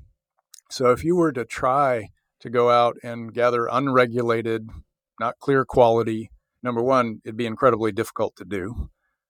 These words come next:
Number two, you'd be violating our patents. Number three,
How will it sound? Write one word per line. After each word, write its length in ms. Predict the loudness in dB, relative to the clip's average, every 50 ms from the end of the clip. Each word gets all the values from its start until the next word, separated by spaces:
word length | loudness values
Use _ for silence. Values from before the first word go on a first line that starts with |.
| _ _ _ _ _
Number 180 | -8 -8 -8 -8
two, 160 | -6 -4 -4
you'd 180 | -2 -2 -4 -6
be 120 | -8 -8
violating 560 | -6 -4 -4 -2 -2 -4 -6 -6 -8 -10 -12
our 120 | -14 -14 -2
patents. 480 | 2 2 2 2 0 -8 -14 -16 -18 -18 -20 -20 _ _ _ _ _ _ _ _ _ _ _
Number 220 | -6 -4 -2 -4 -4
three, 560 | -2 -2 4 4 4 4 4 2 -2 -8